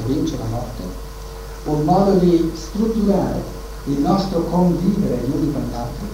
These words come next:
che lui ha chiamato la triarticolazione dell'organismo sociale, e sulla quale io sempre, quando ho un'occasione, volentieri dico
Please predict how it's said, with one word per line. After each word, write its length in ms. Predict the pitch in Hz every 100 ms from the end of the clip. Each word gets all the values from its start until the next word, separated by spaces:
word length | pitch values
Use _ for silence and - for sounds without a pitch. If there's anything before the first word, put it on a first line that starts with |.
| 101 - - - -
che 100 | -
lui 160 | 131 170
ha 60 | 156
chiamato 420 | 139 139 147 147
la 100 | 131
triarticolazione 1120 | 123 175 170 - - 127 123 - 139 143 156
dell'organismo 760 | 135 117 120 117 120 147 143 127 -
sociale, 300 | - - - - - - - - - - - - - - -
e 480 | 147 147 143 139 -
sulla 300 | - 175 170
quale 320 | 175 180 175
io 200 | 170 160 156
sempre, 480 | 175 180 170 135 113
quando 320 | 135 139 135 135
ho 100 | 139
un'occasione, 540 | 147 135 117 139 143
volentieri 540 | 143 147 151 147 151 156
dico 360 | 151 - 135